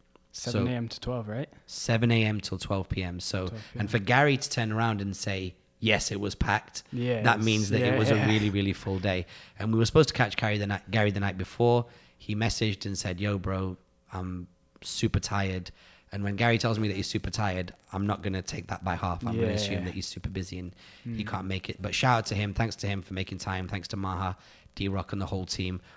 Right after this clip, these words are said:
Speaker 1: Wicked vibes to catch up with them. Everyone was just glowing. Everyone was just
Speaker 2: Mm.
Speaker 1: looking like positive energy,
Speaker 2: Yeah, it was nice.
Speaker 1: which gave me that positive energy as well. I would have it anyway, but then
Speaker 2: Yeah,
Speaker 1: it's
Speaker 2: yeah,
Speaker 1: like
Speaker 2: yeah. Just being around those people is different.
Speaker 1: Yeah, it's different. Oh, speaking of which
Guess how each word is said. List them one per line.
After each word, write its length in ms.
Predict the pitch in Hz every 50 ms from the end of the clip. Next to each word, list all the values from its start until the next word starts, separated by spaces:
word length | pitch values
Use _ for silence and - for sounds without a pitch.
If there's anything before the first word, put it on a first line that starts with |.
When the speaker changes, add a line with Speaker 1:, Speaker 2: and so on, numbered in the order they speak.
| - - -
Speaker 1:
Wicked 300 | 110 117 - - 101 95
vibes 240 | 104 101 95 92
to 100 | - -
catch 260 | - - 101 87 - -
up 120 | 95 -
with 100 | 92 90
them. 140 | 95 92 -
Everyone 300 | - 110 110 120 113 107
was 100 | 104 92
just 160 | 95 95 92
glowing. 460 | - - 101 104 101 101 95 90 90 87
Everyone 320 | 90 101 104 110 110 -
was 80 | - 123
just 140 | 120 117
Speaker 2:
Mm. 20 | 113
Speaker 1:
looking 240 | 107 101 - 107 101
like 180 | 95 95 - -
positive 440 | - 107 104 92 101 - 95 92
energy, 480 | 87 95 98 101 95 90 - 92 90 -
Speaker 2:
Yeah, 200 | - 123 117 113
it 60 | 110 107
was 120 | 107 110
nice. 160 | 113 113 113 104
Speaker 1:
which 340 | 104 98 - - - - - _ - 87
gave 240 | 117 110 104 95
me 220 | 98 110 117 117 110
that 220 | 101 101 - -
positive 340 | - 104 101 95 98 92 92
energy 320 | 98 92 95 92 87 92
as 100 | 95 95
well. 120 | - 107 104
I 160 | 110 123 139
would 100 | 143 127
have 160 | 117 147 131
it 100 | 120 110
anyway, 320 | 120 120 110 95 90 90 90
but 200 | 92 95 92 101
then 100 | 101 147
Speaker 2:
Yeah, 320 | 151 151 139 135 135 131
Speaker 1:
it's 120 | 123 127
Speaker 2:
yeah, 40 | 127
Speaker 1:
like 160 | 117 101 117
Speaker 2:
yeah. 60 | 117 117
Just 400 | 135 151 156 - - - - - - _ _ _ _ _ _ _ _ _ _ _ - - _ _ _ _
being 220 | 147 147 139 123
around 220 | 117 117 117 110
those 120 | 107 104 -
people 240 | - 113 107 110 104
is 120 | 104 107
different. 340 | 107 104 - - 113 120 - _
Speaker 1:
Yeah, 160 | - 120 113 90
it's 120 | 98 -
different. 380 | - - 110 - - - 90 - - - - - _ _ _ _ _ _ _ _ -
Oh, 220 | - 170 139 104
speaking 360 | 92 - - - 156 - 156 143
of 100 | 123 127
which 380 | 165 143 101 - - - -